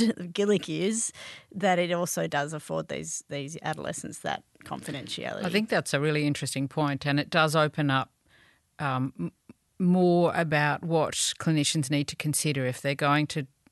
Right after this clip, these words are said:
Speaker 2: to, um, allow a child ind-, separately from their parents to agree to something, or in certain circumstances, not all, refuse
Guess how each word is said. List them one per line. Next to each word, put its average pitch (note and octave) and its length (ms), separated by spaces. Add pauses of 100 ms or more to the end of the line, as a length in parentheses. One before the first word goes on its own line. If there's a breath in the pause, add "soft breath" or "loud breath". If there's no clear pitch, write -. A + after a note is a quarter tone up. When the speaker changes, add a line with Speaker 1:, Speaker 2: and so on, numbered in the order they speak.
(140)
Speaker 2:
to, C3+ 320
um, C3+ 360
allow C#3 400
a C3+ 60
child C3 500
ind-, D#3+ 320
separately D#3+ 600
from C3 240
their B2+ 160
parents E3 720 (420 loud breath)
to C#3+ 180
agree D3 520
to - 160
something, D3 460
or C3 340
in B2+ 140
certain C#3+ 340
circumstances, C3+ 760
not C3+ 160
all, D3 380
refuse D#3 680